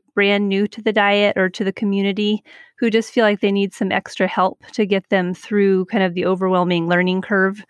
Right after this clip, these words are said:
that can be involved, and especially if they're busy or they're sick or they, you know, they just need some extra help. It's called, um, Fast Track to S C D Success. And, um, we have two versions, the basic version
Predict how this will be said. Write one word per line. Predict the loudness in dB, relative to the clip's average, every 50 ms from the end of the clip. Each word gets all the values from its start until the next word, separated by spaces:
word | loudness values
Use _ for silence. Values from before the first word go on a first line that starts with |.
| -20 -20 -20 -20 -20 _ _ -4
that | -4 -2 0
can | 0 0 2
be | 2 2 2 2
involved, | 0 0 0 2 2 2 2 0 -2 -4 -4
and | -4 -2 0 0 0 -2 -4
especially | -4 -2 -2 -2 0 0 -2
if | -2 0
they're | -2 -2 -2
busy | 0 0 0 0 2 0 2 2
or | 2 2
they're | 2 2 2 0
sick | -2 -4 -2 0 0 0 0 _ -2
or | -2 0
they, | 0 0 -2 -4 -4
you | -4 -4
know, | -2 -2
they | -2 -2
just | -2 -2 -4 -4
need | -4 -4 -4 -4 -6
some | -6 -4
extra | -4 -4 -6 -8 -10 -10 -6
help. | -2 -2 -2 -2 -2 _ _ _ -20 -20 -20 -20 -20 -20 _ _ _ -6
It's | -6 -6 -4
called, | -2 0 2 2 2 2
um, | 2 2 0 0 -2 -4
Fast | -2 0 0 0 0 -4 -10 -10
Track | -4 -2 -2 -2 -2 -6 -12
to | -6 -2 -2
S | -2 -4 -4
C | -6 -6 -6 -4
D | -4 -6
Success. | -6 -8 -12 -10 -4 0 0 0 0 -2 -6 -20 -20 -20 _ _ _ _ _ _ _ _ _ _ _ _ _ _ -6 -4
And, | -2 -2 -2 -2 -2 -2
um, | -2 -2 -2 -2 -4 -4 -4 -4
we | -4 -2
have | -2 -2 -2 -2 -6 -10
two | -4 -2 -2 0
versions, | 0 2 2 2 2 2 0 0 0 0 0 -2
the | -4 -2
basic | 0 0 -2 -2 -2 -4 -6 -4
version | -2 0 0 0 2 0 0 0 2 2 0 -2